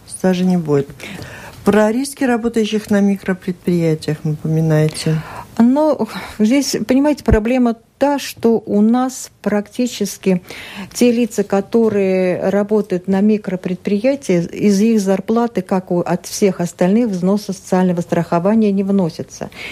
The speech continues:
Speaker 2: Значит, у нас, э, с этого года, по-моему, тоже вступили изменения, которые предусматривают следующее. Если оборот микропредприятия год составляет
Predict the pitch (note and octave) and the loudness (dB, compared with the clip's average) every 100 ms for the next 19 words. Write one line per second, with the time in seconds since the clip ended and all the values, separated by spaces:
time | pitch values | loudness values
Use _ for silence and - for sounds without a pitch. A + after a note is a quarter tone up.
0 | - G3+ G#3 G#3+ - A3+ B3 D4 - - | -2 0 2 0 0 2 2 0 -6 -4
1 | F#3+ F#3+ F#3 F3+ D#3 C#3 - A3+ A3 G3+ | 0 2 0 -2 -4 -4 0 0 2 0
2 | G#3+ A3+ G3 G3 G3+ F#3+ F#3 G3+ F3+ - | 0 -2 -2 0 0 0 0 -2 -2 -4
3 | F#3+ F#3+ F3 F3 F#3 G#3+ C#4 C4 G#3 F#3 | -4 0 2 2 2 2 2 -2 -2 -4
4 | G3+ A3+ G#3+ G3+ F#3+ F#3 G#3+ G#3 G#3 F#3 | 0 0 0 0 -2 0 2 2 0 -2
5 | F#3+ - G3+ E3+ D3+ - D3 F3 A#3 A#3 | -2 -2 -2 0 -2 -4 -2 0 0 2
6 | G#3+ - - - - F#3+ F#3+ G#3 G#3+ G3+ | 0 -2 -12 -14 -4 0 2 2 2 0
7 | F#3+ F#3 F3 F#3 F3+ F3+ F#3 F#3 E3 - | -2 -2 -2 -4 -4 -2 0 0 0 -2
8 | E3+ E3+ E3 D#3+ D#3+ E3+ F3 D#3+ - D3+ | 0 2 0 0 0 0 0 -2 -4 -6
9 | E3 - F3 F3+ F3 D#3 - | -6 -2 0 2 2 0 -6